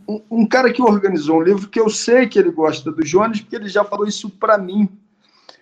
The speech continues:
no Rio de Janeiro, na Lapa, um dia. Ele disse que gosta muito do Jones. Foi uma organização do Vladimir Safatli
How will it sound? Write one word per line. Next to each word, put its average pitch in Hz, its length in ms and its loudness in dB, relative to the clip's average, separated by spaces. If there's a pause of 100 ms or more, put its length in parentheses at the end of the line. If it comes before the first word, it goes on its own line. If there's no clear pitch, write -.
(180)
no 170 200 -4
Rio 208 240 0
de 208 100 0
Janeiro, 190 380 2
na 190 100 2
Lapa, 190 340 -2
um 208 100 -2
dia. 139 380 -2 (920)
Ele 147 80 -12
disse 160 220 -12
que 190 100 -2
gosta 175 640 2
muito 139 400 -2
do 160 160 0
Jones. 170 520 -2 (720)
Foi 202 200 4
uma 208 180 0
organização 196 640 -4
do 160 100 -12
Vladimir 151 460 -6
Safatli 151 920 -4